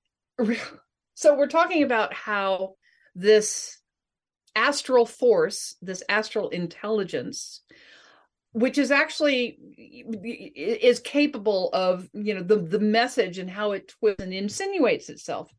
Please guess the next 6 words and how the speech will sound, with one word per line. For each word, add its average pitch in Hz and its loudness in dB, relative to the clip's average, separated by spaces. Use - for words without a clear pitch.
into 196 0
religion, 208 6
for 170 -4
example. 160 -8
So 262 4
i-, 202 -10